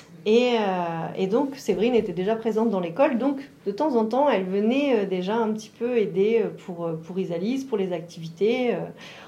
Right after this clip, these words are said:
en petite section. Et quand elle a eu son accord, euh, A E S H, euh, en moyenne section, euh, Séverine est, a été, euh, celle qui a été, euh, promise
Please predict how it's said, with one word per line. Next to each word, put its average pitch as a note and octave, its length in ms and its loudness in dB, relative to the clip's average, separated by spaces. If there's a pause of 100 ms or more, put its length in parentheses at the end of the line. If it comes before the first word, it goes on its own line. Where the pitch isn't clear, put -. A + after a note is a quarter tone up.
(100)
en G3 100 -2
petite F#3+ 220 -8
section. A#3+ 400 -2 (560)
Et F#3 80 -2
quand A#3+ 180 2
elle A#3+ 120 6
a A3+ 60 8
eu A#3 80 4
son A3+ 200 -2
accord, G#3 480 0
euh, E3+ 500 -4 (140)
A F#3 120 -4
E F3+ 60 -4
S E3+ 220 -8
H, G3 280 -4
euh, F3+ 40 -8 (360)
en E3+ 460 -6
moyenne F#3 320 -4
section, - 460 -6 (500)
euh, G#3 40 -12 (720)
Séverine F#3+ 420 -4
est, F3 260 -8 (400)
a F3+ 100 -8
été, G3 380 -4
euh, F#3+ 40 -6 (1000)
celle G3+ 260 -4
qui G3+ 140 -6
a E3+ 60 -4
été, F3+ 320 -6
euh, F3 40 -6 (300)
promise G3 540 0